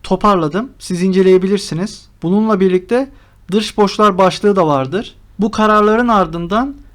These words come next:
İstanbul, İtilaf Devletleri tarafından on altı Mart bin dokuz yüz yirmide işgal edilmiştir.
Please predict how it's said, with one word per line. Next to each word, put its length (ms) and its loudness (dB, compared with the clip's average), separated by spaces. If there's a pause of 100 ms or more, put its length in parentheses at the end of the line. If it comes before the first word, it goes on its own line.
(140)
İstanbul, 680 -2 (280)
İtilaf 480 0
Devletleri 480 2
tarafından 720 -2
on 140 0
altı 300 0
Mart 220 -2
bin 120 -2
dokuz 240 -2
yüz 80 -4
yirmide 300 -2
işgal 340 0
edilmiştir. 680 -4